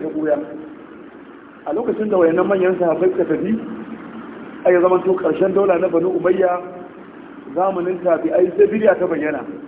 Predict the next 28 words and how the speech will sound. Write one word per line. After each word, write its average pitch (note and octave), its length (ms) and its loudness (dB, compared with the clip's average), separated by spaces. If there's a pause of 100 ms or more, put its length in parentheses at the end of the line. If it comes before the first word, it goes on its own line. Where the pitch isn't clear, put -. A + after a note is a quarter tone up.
(680)
An D#3 80 -10
gane F3 160 -2
wannan E3+ 240 -2
ku? E3 100 2 (260)
Aqidar F#3+ 400 -2
Jabariya D#3+ 480 0
babu F#3 260 0
wanda A3 180 0
ya F#3 100 4
santa F#3 240 -4
sai F3 80 2
wannan D#3 300 0
lokacin. D#3 340 -2 (560)
Ita G3+ 160 -6
ce G3 80 2
aqidar F3 380 0
da D#3 80 -4
ke D3+ 180 -4
cewa E3 400 2 (640)
bawa G3+ 400 4
ba D#3 220 -2
shi - 100 -2
ke - 80 -6
yin E3+ 280 2
aiki F3 340 -4
ba. C3+ 100 -8 (1800)
Shi F3+ 140 -14
bawa, F#3 460 0